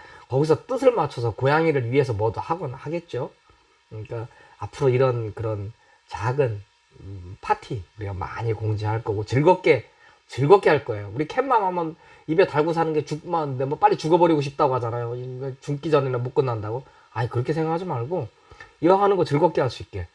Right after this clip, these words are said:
옆에서 이렇게 서로 즐겁게 으쌰으쌰 해주게, 어, 그렇게 할 거고요. 어, 이게 근처에 사시는 분들 수시로 오시고 아니면 지방 분들도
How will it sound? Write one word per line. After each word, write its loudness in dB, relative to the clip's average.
옆에서 0
이렇게 -8
서로 -8
즐겁게 -6
으쌰으쌰 -4
해주게, -8
어, -18
그렇게 -10
할 -6
거고요. -10
어, 2
이게 0
근처에 6
사시는 0
분들 -2
수시로 0
오시고 0
아니면 4
지방 4
분들도 6